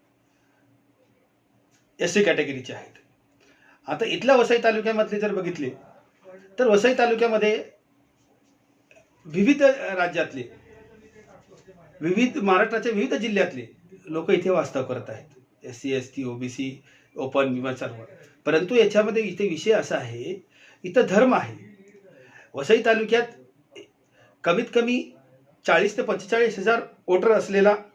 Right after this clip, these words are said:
ख्रिश्चन समाज आहे, मुस्लिम समाज आहे,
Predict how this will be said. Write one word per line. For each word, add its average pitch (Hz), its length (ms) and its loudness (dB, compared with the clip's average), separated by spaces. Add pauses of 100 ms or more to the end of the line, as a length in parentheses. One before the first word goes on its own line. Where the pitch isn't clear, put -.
(1040)
ख्रिश्चन 220 340 0 (480)
समाज 160 340 0
आहे, 127 200 -8 (1200)
मुस्लिम 190 320 2
समाज 165 340 0
आहे, 123 220 -8